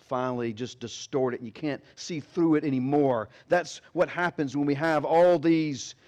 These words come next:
just these needs and ambitions and desires stirring in us all at once. Or maybe a better word for it is harried.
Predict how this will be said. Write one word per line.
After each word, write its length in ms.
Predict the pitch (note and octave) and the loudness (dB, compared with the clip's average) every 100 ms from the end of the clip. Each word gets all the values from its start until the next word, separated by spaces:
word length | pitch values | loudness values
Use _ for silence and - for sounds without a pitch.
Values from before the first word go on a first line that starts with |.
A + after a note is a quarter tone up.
| _ | _
just 200 | - D3 | -10 -6
these 220 | E3 D3+ | -4 -4
needs 460 | C#3+ D3+ F3 F3 C#3+ | -2 2 2 0 -2
and 80 | D3+ | -2
ambitions 640 | C#3+ G#2 E3 F3 E3+ C#3+ | -2 -2 0 0 -2 -8
and 100 | C3+ | -8
desires 720 | B2+ A2 D#3+ D#3 D3+ C#3 B2 - - | -8 -4 -2 0 2 2 -2 -10 -18
stirring 580 | - - F3+ F3+ D#3+ D#3 | -16 -6 0 2 2 2
in 100 | D3 | -2
us 160 | C3 | -2
all 220 | - C#3 | -2 -2
at 80 | A#2 | -4
once. 680 | A2 A2+ G#2+ _ - - - _ _ _ _ _ _ _ _ _ _ _ _ _ _ _ _ _ _ _ _ _ - | -10 -16 -18 _ -20 -20 -20 _ _ _ _ _ _ _ _ _ _ _ _ _ _ _ _ _ _ _ _ _ -8
Or 60 | D#3 | -2
maybe 180 | A#3 | 2
a 60 | F#3 | 4
better 240 | C3+ A3 | 6 6
word 180 | E3 D3+ | 8 6
for 140 | D#3 C#3 | 4 0
it 60 | |
is 100 | A#2 | 0
harried. 520 | - C#3 B2+ F#2+ - | -6 -4 -4 -6 -14